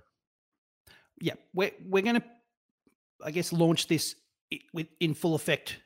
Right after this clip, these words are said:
next week. But just a reminder also that you can, as F B S listeners, can get ten percent off all Local Brewing beer products, or, and they have some other things as well, with the code Mon the Vuck. So hit up their site,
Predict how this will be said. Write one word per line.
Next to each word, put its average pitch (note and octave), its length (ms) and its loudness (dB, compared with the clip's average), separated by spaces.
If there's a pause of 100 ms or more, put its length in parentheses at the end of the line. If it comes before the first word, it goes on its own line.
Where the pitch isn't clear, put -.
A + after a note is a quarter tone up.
next - 280 -4
week. C3+ 220 -4
But D3+ 120 -2
just A#3 220 2
a A#3 60 10
reminder D#3+ 440 4
also D3+ 380 0
that D3+ 100 -2
you E3+ 300 0
can, D#3 440 -2
as D#3 280 -4
F D#3+ 180 -6
B D#3 100 0
S D3+ 180 -4
listeners, D3+ 440 -2
can D3+ 300 -2
get C#3+ 180 -2
ten E3 240 0
percent D3+ 560 -2
off - 400 0 (640)
all E3+ 640 6 (100)
Local D3 360 0
Brewing C#3 480 2 (500)
beer C3 180 -2
products, C3 600 -4
or, A#2+ 180 -10
and A2+ 420 -12
they B2 100 -10
have C3 120 -8
some C#3 140 -4
other C3 140 -2
things C3 280 -6
as B2 140 -10
well, C3+ 280 4
with C3+ 140 -4 (100)
the C#3 180 -4 (340)
code D3+ 500 8
Mon C#3 300 2
the C3 100 0
Vuck. C3+ 320 2
So C3+ 320 0 (320)
hit G3 140 2
up G3+ 120 6
their F3+ 120 4
site, D3+ 400 2